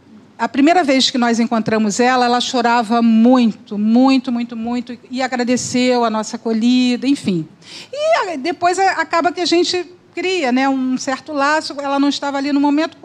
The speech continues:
depois eu a vi, "Oi, Ilane", e tal, enfim. E aí ela estava, você olhava, eu olhava para ela e via nitidamente a dor, o sofrimento daquela criatura.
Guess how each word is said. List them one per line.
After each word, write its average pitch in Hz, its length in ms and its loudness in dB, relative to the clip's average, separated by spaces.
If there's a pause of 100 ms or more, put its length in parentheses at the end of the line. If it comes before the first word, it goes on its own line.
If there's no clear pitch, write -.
depois 285 500 -6
eu 302 100 -10
a 294 120 -8
vi, 311 380 -6
"Oi, 494 220 -4
Ilane", 453 380 -8
e 359 40 -14
tal, 523 300 -16 (440)
enfim. 196 340 -8 (1000)
E 381 120 0
aí 381 280 4
ela 392 180 0
estava, 302 640 0 (500)
você 262 340 -2
olhava, 285 560 2
eu 262 240 2
olhava 254 480 2
para 220 180 -2
ela 247 180 2
e 277 60 2
via 254 440 2
nitidamente 254 1120 -2
a 247 120 -4
dor, 240 520 0
o 262 60 -2
sofrimento 294 1040 2
daquela 233 420 -4
criatura. 220 720 -8